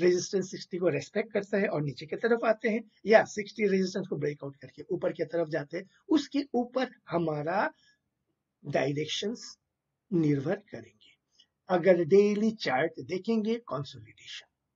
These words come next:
ये consolidation के बाहर निकल रहा है, क्या ये ऊपर की तरफ जाएगा या नीचे की तरफ जाएगा? हम ये market को बताना नहीं चाहते हैं कि भाई तू ऊपर जा या भाई तू नीचे आ, जो भी कर एक तो कर।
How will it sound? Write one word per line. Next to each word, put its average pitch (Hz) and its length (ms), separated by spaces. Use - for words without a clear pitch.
ये 381 100
consolidation 220 760
के 233 140
बाहर 175 480
निकल 117 320
रहा - 80
है, - 60
क्या 233 120
ये 226 180
ऊपर 175 360
की - 100
तरफ 196 340
जाएगा 220 420
या 226 180
नीचे 170 280
की 185 120
तरफ 190 300
जाएगा? 180 300
हम 247 200
ये 208 400
market 190 360
को 240 100
बताना 170 480
नहीं 151 340
चाहते 147 400
हैं 190 120
कि 190 100
भाई 175 200
तू 277 340
ऊपर 226 340
जा 214 200
या 196 120
भाई 180 160
तू 214 200
नीचे 143 480
आ, - 60
जो 262 140
भी 302 140
कर 285 300
एक 147 240
तो 214 60
कर। 202 180